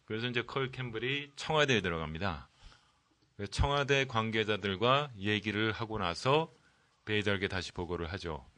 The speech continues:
청와대 관계자들과 얘기를 하니, 아, 김 바스워스 회동은, 아, 우리가 원하지 않는 바이다.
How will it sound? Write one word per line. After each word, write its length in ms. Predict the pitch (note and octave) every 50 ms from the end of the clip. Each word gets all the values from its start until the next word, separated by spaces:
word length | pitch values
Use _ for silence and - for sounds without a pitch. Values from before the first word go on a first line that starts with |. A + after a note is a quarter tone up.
| _ _ _ _ _ _ - -
청와대 460 | - - B2 B2 B2+ A#2+ A2+ B2+ B2+
관계자들과 800 | B2 A#2+ G#2 G#2 G2+ G2+ G2+ F#2+ G2+ F#2+ G2 F#2+ F#2 G#2 G#2 F#2+
얘기를 260 | F2+ E2+ F2 F#2 F#2
하니, 460 | E2 F#2+ F#2+ G2 A2+ C3+ D3 D3+ D#3 D#3 _ - - - - - - - - - -
아, 200 | F2+ F2 F2 E2+ E2
김 480 | - - - A2 A#2 B2+ B2+ B2+ A#2
바스워스 540 | - G2 F#2+ F#2+ F#2 - - G2 F#2+ F2+ - - - E2 - -
회동은, 540 | - A2 G2+ G#2 G2 G2+ A2+ B2+ C#3 D3 D3+ - - - - - - - - - - _ - -
아, 260 | - D#2+ D#2 D2+ D2+ C#2+ C2+
우리가 480 | F#2 G2 G2 F2+ A2 A2+ B2 B2+ A#2+ A#2
원하지 340 | G#2+ G2 F#2 F#2 F2+ - F#2+
않는 240 | F2 F2 F2 E2+ D#2+
바이다. 440 | D#2 D#2+ D#2+ D#2+ E2+ D#2+ - -